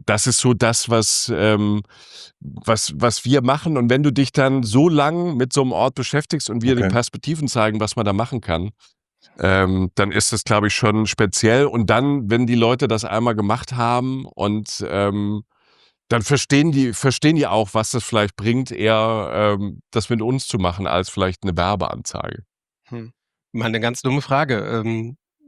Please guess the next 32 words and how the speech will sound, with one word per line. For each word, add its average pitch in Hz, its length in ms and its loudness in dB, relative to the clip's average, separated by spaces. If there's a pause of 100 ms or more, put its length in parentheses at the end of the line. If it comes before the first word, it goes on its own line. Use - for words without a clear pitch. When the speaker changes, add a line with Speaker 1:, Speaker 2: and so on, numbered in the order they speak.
Speaker 3:
was 127 300 -4
macht 117 220 -4
ihr 113 60 0
lieber, 110 320 -2
Kosovo 127 600 -4
oder 110 220 -2
Paris? 127 640 -6 (100)
Ist - 180 -10
Paris 131 380 -2
nicht, - 420 -6
also 113 240 -4
wenn 117 140 0
ihr, 120 220 0
wenn 120 160 0
ihr 127 80 0
in 127 120 0
Speaker 1:
<laughs> - 20 -6
Speaker 3:
solche 131 540 0
Orte 135 320 -2
geht, 135 300 -2 (440)
hat - 140 -4
man 143 100 2
da 139 120 2
nicht 135 140 0
so 127 100 0
manchmal 135 320 2
gef-, - 280 -6
das 123 220 -4
Gefühl, 135 280 -2
ja 127 120 2
gut, 123 220 -6
ich, 110 200 -8